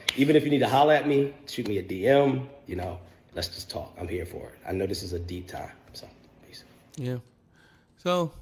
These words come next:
Speaker 2: I mean, I think, I mean, I think he summed it up the best, you know, like, what we need to hear right now in this moment. You know what I mean?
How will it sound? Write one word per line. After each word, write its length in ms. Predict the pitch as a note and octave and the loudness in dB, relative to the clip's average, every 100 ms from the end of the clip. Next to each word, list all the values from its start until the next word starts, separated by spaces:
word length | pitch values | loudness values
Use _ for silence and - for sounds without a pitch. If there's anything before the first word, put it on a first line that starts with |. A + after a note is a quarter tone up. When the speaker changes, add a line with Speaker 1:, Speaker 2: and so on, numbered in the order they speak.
| - - _ _ _ _ _ _ _ _ _ | -20 -20 _ _ _ _ _ _ _ _ _
Speaker 2:
I 20 | |
mean, 200 | C3 B2+ | -8 -4
I 100 | C3 | -4
think, 300 | C#3 D3+ C#3+ - _ _ B2+ | -4 -4 -6 -8 _ _ -10
I 60 | |
mean, 340 | A#2 A2+ A2 B2 | -6 -6 -6 -10
I 40 | - | -10
think 220 | C3+ B2+ | -8 -6
he 120 | C#3 | -6
summed 320 | B2 C3+ B2 | -4 -4 0
it 80 | A#2+ | 0
up 200 | B2+ B2 | 0 -2
the 80 | A2+ | -4
best, 440 | A#2 A#2 A2 - | -2 -2 -4 -8
you 140 | A#2+ A#2 | -8 -4
know, 240 | A2+ A2 - - | -4 -6 -10 -10
like, 160 | A2+ | -8
what 200 | A2+ A#2+ | -4 -4
we 220 | B2 A2+ A2+ _ _ _ _ _ | -4 -8 -10 _ _ _ _ _
need 320 | - C#3 C#3 B2+ | -4 -2 -2 -2
to 80 | |
hear 260 | A#2 C3 B2 | 0 2 2
right 200 | A2+ A2+ | 2 0
now 260 | A#2+ A#2+ A2+ | 0 0 0
in 60 | |
this 200 | A2 G2+ | -2 -4
moment. 420 | - B2 A#2 G2+ - - | -2 -2 -2 -4 -10 -8
You 80 | A#2+ | -4
know 60 | |
what 60 | B2 | -2
I 40 | |
mean? 280 | B2 B2+ B2+ | -2 -4 -6